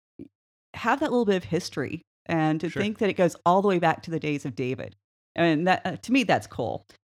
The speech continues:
Speaker 1: But En-gedi actually means spring of the kid, like, as in a small goat. And, uh, it, it was a natural o-, oasis. There's lots of springs, and it has lots of caves, and it, it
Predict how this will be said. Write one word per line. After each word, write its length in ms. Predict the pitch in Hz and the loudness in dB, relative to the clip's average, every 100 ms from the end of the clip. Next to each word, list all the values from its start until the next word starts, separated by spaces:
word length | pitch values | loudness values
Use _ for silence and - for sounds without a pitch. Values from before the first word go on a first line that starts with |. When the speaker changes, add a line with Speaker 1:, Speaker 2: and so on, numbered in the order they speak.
| _ _ | _ _
Speaker 1:
But 180 | 202 196 | 2 2
En-gedi 540 | 226 226 269 415 330 - | 0 0 0 0 0 0
actually 380 | 180 190 - 190 | 0 0 0 -2
means 280 | 175 160 156 | 2 2 0
spring 380 | - - 196 202 | -4 -6 -4 -2
of 100 | 185 | -4
the 100 | 160 | -6
kid, 460 | - - 139 123 - | -6 -2 0 -2 -2
like, 220 | 135 135 | -2 0
as 240 | 135 135 139 | 0 0 0
in 260 | 135 135 - - | -2 -2 -6 -12
a 40 | |
small 320 | - 156 131 | -4 0 0
goat. 420 | 113 117 113 - - _ _ _ _ | 0 -4 -6 -10 -20 _ _ _ _
And, 560 | - 160 156 151 143 143 | 2 4 6 4 4 2
uh, 320 | 156 143 135 107 101 | 2 2 0 -4 -6
it, 160 | 185 - | -6 -2
it 200 | 180 - | -4 -2
was 160 | 185 180 | -2 0
a 40 | |
natural 400 | 160 147 165 202 | 4 4 2 2
o-, 260 | 190 160 156 - | 2 2 -4 -2
oasis. 540 | 175 165 - 165 - | 0 0 -2 -6 -6
There's 300 | - 143 139 | -6 -6 -4
lots 200 | 143 - | -6 -6
of 60 | 160 | -12
springs, 640 | - 156 151 143 156 - - | -4 2 4 2 0 -4 -2
and 460 | 165 151 147 143 - _ _ - | 2 4 2 0 -4 _ _ -4
it 180 | 165 - | -2 0
has 220 | 170 160 | 0 2
lots 220 | 160 - | 2 0
of 80 | 151 | -2
caves, 560 | - 214 196 190 185 - | -6 -2 0 0 -2 -4
and 140 | - | -2
it, 160 | 170 - | 0 -2
it 160 | - - | -4 -8